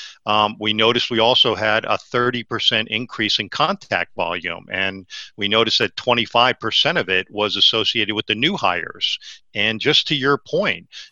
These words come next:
you know, before we would send the new hires set up and configuration and equipment to the office, we'd have somebody there to set it up. Um, there'd be mentors or coaches there to help them in their first couple of weeks with just some of the training piece and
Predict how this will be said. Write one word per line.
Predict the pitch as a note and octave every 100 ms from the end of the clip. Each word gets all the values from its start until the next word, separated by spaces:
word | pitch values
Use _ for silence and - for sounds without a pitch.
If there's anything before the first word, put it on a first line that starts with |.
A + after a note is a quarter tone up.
| -
you |
know, | G#2+ G#2
before | F#2+ G#2+ - C#3 D3 A2 A#2
we | G#2+ G#2
would | G2+ G#2
send | - - B2 B2 A#2+
the | G#2 G#2
new | G#2+ A#2+
hires | A#2 A#2+ A#2 A2+ G#2+
set | - A#2 G#2+
up | A2+ G#2+
and | G2+
configuration | G2 G#2 - A#2 G2 G2+ G#2+ A2 A2+
and | G#2 G2
equipment | _ C#3+ D3 A2 -
to | G2+
the | F2+
office, | F2 F2 - A#2+ - - - - - _
we'd | G#2+ G2+
have | A2+ G#2
somebody | - A#2 A2 G#2+
there | G2+ A2 A2+
to |
set | G2+ - A2
it | A#2 F#2+
up. | F2 - _ - - _
Um, | G#2 G#2
there'd | - A2 G2+
be | A#2 A2+
mentors | G#2+ A2 - A#2+ A2+ A#2 -
or | G#2+ G2
coaches | - A2+ A#2 - G2+ -
there | G#2 F#2+ G2+ A2+ - -
to | -
help | G2+ B2+ B2
them | - A2
in | A2
their | G2+
first | - G#2+ G#2
couple | - A2+ B2
of | A#2
weeks | G2+ G2 G#2+ -
with | A2
just | - G#2+ -
some | A2+
of | A2
the |
training | A2 - G#2+ G#2+ G#2
piece | - G#2+ G#2 G2+ -
and | G2+